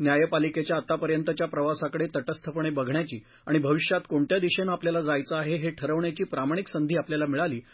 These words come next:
असं प्रतिपादन त्यांनी केलं. राष्ट्रीय एकात्मतेचा विचार करून स्थानिक भेदभाव, राज्यकेंद्रित निवड यांच्या मर्यादा पार करून पुढे जाण्याची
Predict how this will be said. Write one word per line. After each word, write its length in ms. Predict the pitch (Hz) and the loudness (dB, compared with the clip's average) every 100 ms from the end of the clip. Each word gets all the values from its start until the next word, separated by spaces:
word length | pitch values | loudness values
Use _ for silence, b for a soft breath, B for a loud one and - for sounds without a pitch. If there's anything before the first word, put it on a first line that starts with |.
| b | b
असं 180 | - 139 | -4 -2
प्रतिपादन 600 | 165 139 170 185 180 208 | 0 0 -2 -2 0 -2
त्यांनी 300 | 214 147 131 | 0 0 2
केलं. 220 | 127 117 120 b b b | 0 -4 -6 b b b
राष्ट्रीय 320 | 139 139 175 | -4 0 2
एकात्मतेचा 600 | 151 156 156 160 165 151 | 4 2 0 -2 -2 0
विचार 320 | 170 147 165 160 | 0 0 -2 -2
करून 280 | 170 185 214 b b - | -2 -2 -4 b b -20
स्थानिक 400 | - 143 151 151 | -6 0 2 2
भेदभाव, 400 | 131 143 143 139 107 b b | 2 2 2 -2 -4 b b
राज्यकेंद्रित 640 | 131 147 147 185 175 175 175 | 0 2 2 0 0 0 0
निवड 260 | 160 160 185 | 2 4 4
यांच्या 300 | 151 147 156 | 4 2 2
मर्यादा 360 | 143 143 156 175 | 2 2 2 0
पार 280 | - 156 | 4 4
करून 320 | 170 180 185 123 b b - | 4 0 0 -2 b b -2
पुढे 220 | 151 165 | 2 4
जाण्याची 480 | 165 151 151 - 113 | 4 2 0 -2 -8